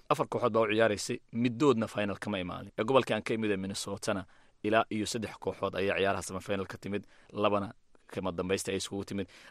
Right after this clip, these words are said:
Dhalinyaro yar oo Kanada ka timid oo saddex iyo toban jiro ah, koobkii ayagaa qaatay. Wiilashaa yar yari marka aad fiiriso, way ka ciyaar wanaagsaneen xataa kuwa waaweyn. Yacni sida, ee, anshaxa leh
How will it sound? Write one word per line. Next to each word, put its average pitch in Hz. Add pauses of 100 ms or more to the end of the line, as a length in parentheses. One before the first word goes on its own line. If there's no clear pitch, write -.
Dhalinyaro 123
yar 120 (100)
oo 107
Kanada 113
ka -
timid 110
oo 98
saddex 98
iyo 95
toban 95
jiro 98
ah, 98 (280)
koobkii -
ayagaa 95
qaatay. 95 (300)
Wiilashaa 127
yar 104
yari 104
marka 110
aad -
fiiriso, - (120)
way 110
ka -
ciyaar 113
wanaagsaneen 95
xataa -
kuwa 90
waaweyn. 82 (180)
Yacni 95
sida, 104 (260)
ee, 95 (100)
anshaxa -
leh 101